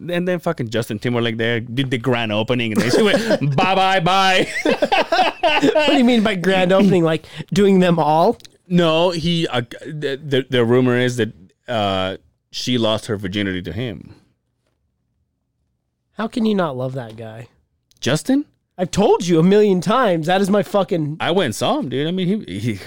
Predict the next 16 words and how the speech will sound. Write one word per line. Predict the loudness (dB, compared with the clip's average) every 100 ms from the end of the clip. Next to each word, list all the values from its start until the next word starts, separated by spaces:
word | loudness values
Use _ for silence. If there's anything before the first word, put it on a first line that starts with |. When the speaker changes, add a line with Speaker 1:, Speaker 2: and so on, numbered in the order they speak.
| -14
Speaker 1:
has | -14
such | -8 -8 -4
a |
Speaker 2:
Then | -2
Speaker 1:
fucking | 2 2
Speaker 2:
he |
go, | 0 -2 -6
"Ah, | -2 0 2 0 -4 -2
Angel!" | 0 0 0 2 2 0 -2 0 0 0 0 0 0
Speaker 1:
<clears throat> | -6
such | -10 -8 -8
a | -6
fucking | -6 -6 -10
talented | -8 -8 -8 -10
guy, | -10 -8
dude. | -10 -12